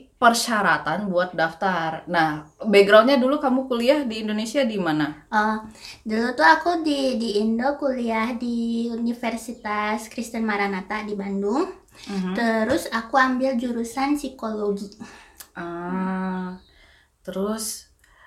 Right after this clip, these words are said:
Speaker 1: kamu ngerasa nggak sih dari awal nih ya, misalnya orang-orang yang penasaran nih
Speaker 2: Hmm.
Speaker 1: gimana daftarnya gitu,
Speaker 2: Hmm.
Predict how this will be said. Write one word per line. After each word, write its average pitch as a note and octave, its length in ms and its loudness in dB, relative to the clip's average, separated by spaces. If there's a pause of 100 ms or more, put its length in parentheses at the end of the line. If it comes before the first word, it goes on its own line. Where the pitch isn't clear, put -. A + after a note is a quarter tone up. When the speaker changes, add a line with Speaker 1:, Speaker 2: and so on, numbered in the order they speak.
(120)
Speaker 1:
kamu G#3+ 360 0
ngerasa A3+ 380 0
nggak F3+ 180 -2
sih G#3 320 -8 (240)
dari E3+ 380 0
awal G3 320 4
nih G3 160 0
ya, F3 100 4
misalnya F3+ 540 -4
orang-orang E3+ 340 -4
yang E3 180 -6
penasaran E3+ 460 -8
nih E3+ 320 -12
Speaker 2:
Hmm. D3+ 160 -6
Speaker 1:
gimana E3+ 380 2
daftarnya D#3+ 560 -4
gitu, F3+ 240 -2
Speaker 2:
Hmm. B3+ 180 -2